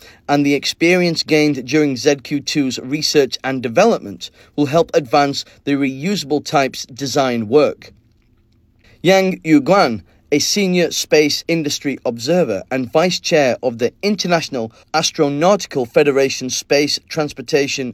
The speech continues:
Committee, said the Z Q two has set a new milestone in the global space industry.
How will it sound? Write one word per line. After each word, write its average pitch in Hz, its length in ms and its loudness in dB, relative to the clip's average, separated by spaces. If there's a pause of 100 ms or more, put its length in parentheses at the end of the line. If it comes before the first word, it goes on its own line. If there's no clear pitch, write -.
Committee, - 520 -4 (380)
said 165 460 2
the 135 280 -2
Z 185 280 2
Q 156 220 -2
two 139 380 0 (220)
has 131 160 0
set 165 400 2
a 139 120 -2
new 170 320 -2
milestone 131 800 -2
in 127 140 -6
the 117 60 -2
global 143 380 0
space - 580 -4
industry. 127 600 -8